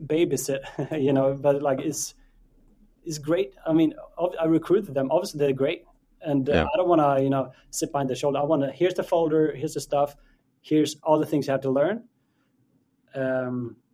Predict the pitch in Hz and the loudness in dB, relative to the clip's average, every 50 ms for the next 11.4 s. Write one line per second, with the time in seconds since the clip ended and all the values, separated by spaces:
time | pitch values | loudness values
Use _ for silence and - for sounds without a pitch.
0 | _ _ _ _ _ - 143 139 135 139 139 - - - - 156 151 165 175 180 | _ _ _ _ _ -2 0 2 2 2 0 -2 -6 -2 2 4 6 6 6 6
1 | 180 165 156 156 156 156 - - 147 - 185 180 - - - 151 143 135 135 135 | 6 4 4 4 2 0 0 -2 0 0 0 0 0 -2 -2 0 0 0 0 -2
2 | - - 147 143 143 139 151 143 139 - - 143 139 139 143 147 143 - - 139 | -4 -6 -8 -6 -4 -4 -6 -6 -6 -6 -4 -4 -2 -2 -2 -2 -4 -4 -4 -4
3 | 143 131 139 131 - - 143 135 131 - 156 156 156 160 139 147 143 139 143 135 | -2 -2 -2 -2 -2 0 2 2 2 4 4 4 4 4 4 2 0 2 2 2
4 | 135 143 - 98 - - - - - - - - - 170 165 147 143 147 147 139 | 2 2 4 4 2 0 -2 -2 -4 -4 -4 -2 0 2 2 4 4 4 2 2
5 | - - - 160 160 160 156 147 - - 147 135 139 135 135 131 - - - 131 | 0 0 2 4 6 6 6 4 4 2 -2 -2 0 0 -2 -2 -4 -4 -2 -2
6 | 127 123 - - - - - - 143 - - - - 143 135 131 - - - - | -2 -2 -4 -8 -18 -14 -8 -8 -6 -6 -6 -4 -2 -4 -4 -4 -8 -12 -14 -14
7 | - - - - 135 120 82 _ _ _ - 87 85 80 78 - _ _ - 131 | -18 -20 -14 -12 -12 -12 -12 _ _ _ -2 0 0 0 0 -2 _ _ -8 -8
8 | 127 - - - - - - - - - _ - 90 95 95 - - - 104 107 | -8 -8 -8 -14 -16 -16 -18 -20 -20 -18 _ -2 0 0 0 0 -2 0 2 4
9 | 107 110 113 113 107 104 101 - 104 113 110 - 117 113 107 - 113 107 107 113 | 4 6 6 6 6 4 2 2 0 0 0 2 0 0 0 2 2 2 2 2
10 | 110 101 104 95 90 95 92 92 90 90 90 87 87 87 87 - - 104 104 101 | 2 2 2 4 4 4 4 4 4 2 2 0 0 -2 -2 0 0 0 2 2
11 | 90 95 90 87 85 85 80 | 2 2 2 2 2 -2 -4